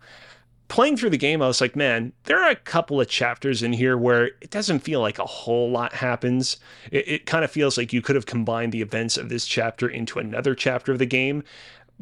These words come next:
but I can't help but feel like E A Motive was, uh, in a way, almost kind of hamstrung by being like, "Well, we still have to do the Nicole is dead, uh, Easter egg thing." That they were like, "Well, if we're gonna make a Dead Space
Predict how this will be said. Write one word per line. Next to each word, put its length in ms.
but 120
I 80
can't 260
help 180
but 160
feel 360
like 460
E 180
A 40
Motive 300
was, 180
uh, 240
in 100
a 60
way, 180
almost 300
kind 140
of 60
hamstrung 680
by 360
being 160
like, 200
"Well, 120
we 140
still 300
have 220
to 240
do 300
the 140
Nicole 500
is 280
dead, 580
uh, 340
Easter 340
egg 220
thing." 400
That 140
they 80
were 120
like, 220
"Well, 320
if 300
we're 100
gonna 160
make 240
a 80
Dead 300
Space 500